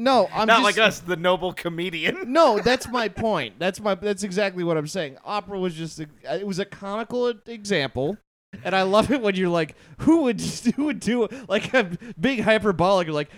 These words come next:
Speaker 1: "That's crazy."
Speaker 2: You're right. You're right.
Speaker 1: <laughs>
Speaker 2: Fu-, fuck me for trying to <laughs> jump into the bit.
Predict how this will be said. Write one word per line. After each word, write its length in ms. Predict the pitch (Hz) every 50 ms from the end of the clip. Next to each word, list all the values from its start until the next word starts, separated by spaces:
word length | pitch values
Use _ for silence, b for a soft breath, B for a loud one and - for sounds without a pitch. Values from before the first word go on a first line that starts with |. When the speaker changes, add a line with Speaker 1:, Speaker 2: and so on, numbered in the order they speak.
| 214 B -
Speaker 1:
"That's 280 | 311 254 220 214 -
crazy." 480 | - - - 381 302 294 311 392 440 311
Speaker 2:
You're 100 | 175 349
right. 300 | 175 170 - - 170 -
You're 260 | 214 233 392 415 403
right. 240 | 427 392 427 403 -
Speaker 1:
<laughs> 0 |
Speaker 2:
Fu-, 640 | - 359 403 - 208 - - - - 196 214 - 185
fuck 240 | 233 226 226 233 226
me 160 | 220 208 190
for 160 | 139 170 175
trying 400 | - 196 196 180 180 180 175 160
to 400 | - - - 247 208 202 - 247
<laughs> 20 | 202
jump 420 | 160 - - 208 202 185 151 -
into 160 | 196 180 165
the 100 | 156 160
bit. 380 | - - 165 160 160 - -